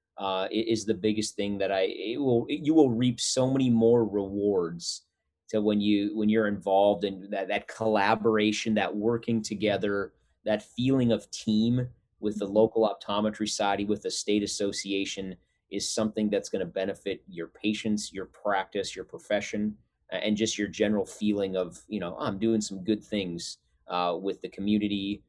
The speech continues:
with optometry in my profession." So just get involved, stay involved, say yes to as many things as you can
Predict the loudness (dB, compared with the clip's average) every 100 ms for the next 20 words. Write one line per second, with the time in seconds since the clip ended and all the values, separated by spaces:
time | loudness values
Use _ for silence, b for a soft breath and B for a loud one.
0 | _ -16 -6 -6 -4 -4 -2 -4 -6 -6
1 | -6 -8 -10 -10 -10 -10 -10 -6 -6 -4
2 | -4 -4 -6 0 6 6 6 6 6 6
3 | 0 -4 0 2 2 4 8 8 6 -2
4 | _ _ -10 0 2 4 4 2 0 0
5 | 2 0 0 -2 -2 -2 -6 0 4 4
6 | 2